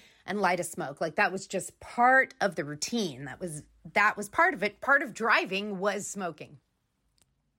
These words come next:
And after I quit smoking, especially after, like, you know, a couple weeks, there's no more nicotine physically left in my system. So this is no longer a chemical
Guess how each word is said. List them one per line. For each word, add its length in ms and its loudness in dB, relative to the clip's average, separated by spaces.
And 480 0
after 260 2
I 60 2
quit 280 0
smoking, 680 -4
especially 460 0
after, 320 0
like, 300 0
you 40 -2
know, 80 0
a 60 -4
couple 260 -4
weeks, 540 -6
there's 260 0
no 140 0
more 160 0
nicotine 640 -4
physically 360 -6
left 220 -4
in 80 -6
my 100 -4
system. 580 -4
So 180 0
this 220 -4
is 140 -6
no 140 -2
longer 320 0
a 80 -2
chemical 800 0